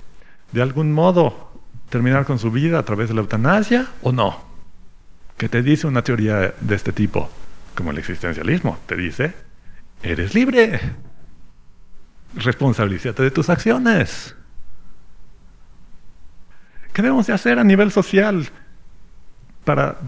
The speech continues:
eh, determinar políticas públicas? Queremos saber, como legisladores,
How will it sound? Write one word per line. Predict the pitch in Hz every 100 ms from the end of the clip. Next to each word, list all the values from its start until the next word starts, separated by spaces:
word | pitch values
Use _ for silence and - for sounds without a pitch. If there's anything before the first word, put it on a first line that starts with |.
| -
eh, | 135 123
determinar | 127 135 127 139 170
políticas | 180 170 190 165
públicas? | - 202 202 131 92 - - - - - - - -
Queremos | 139 175 180
saber, | 156 165 - -
como | - 123
legisladores, | 123 113 131 127 117 170 214 135 -